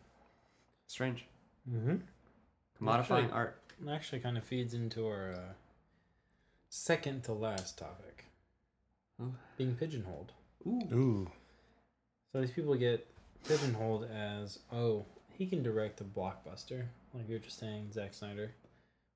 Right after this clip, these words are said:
Speaker 2: Or he can write a blockbuster like that writer, whoever the fuck that
Speaker 3: Mm-hmm.
Speaker 2: was.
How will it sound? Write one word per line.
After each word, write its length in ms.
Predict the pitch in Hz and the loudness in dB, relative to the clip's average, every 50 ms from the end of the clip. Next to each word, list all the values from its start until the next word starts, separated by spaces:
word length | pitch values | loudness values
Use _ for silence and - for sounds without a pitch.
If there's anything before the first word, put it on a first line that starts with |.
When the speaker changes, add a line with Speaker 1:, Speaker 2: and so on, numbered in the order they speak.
| _ _ | _ _
Speaker 2:
Or 160 | 139 135 131 | 0 0 0
he 160 | 123 - 196 185 | 0 -2 -4 -4
can 220 | 180 143 120 110 | -2 -2 0 0
write 220 | 104 104 104 104 - - | 0 -2 -4 -6 -8 -10
a 40 | 113 | -10
blockbuster 680 | 104 - 101 98 98 - - 107 104 - - 110 107 107 | -10 -8 -8 -8 -8 -10 -10 -12 -12 -10 -10 -8 -8 -8
like 140 | 104 101 98 | -8 -10 -8
that 180 | - 104 107 113 | -6 -6 -6 -4
writer, 340 | 110 101 101 104 101 101 101 104 | -6 -6 -4 -6 -6 -6 -6 -6
whoever 240 | 107 104 104 104 107 | -6 -6 -6 -8 -10
the 80 | 104 101 | -12 -8
fuck 240 | - 110 107 - - | -8 -8 -10 -8 -8
that 180 | 113 104 107 | -8 -6 -4
Speaker 3:
Mm-hmm. 140 | 107 101 98 | -2 -2 -2
Speaker 2:
was. 160 | 95 95 95 | -2 -4 -6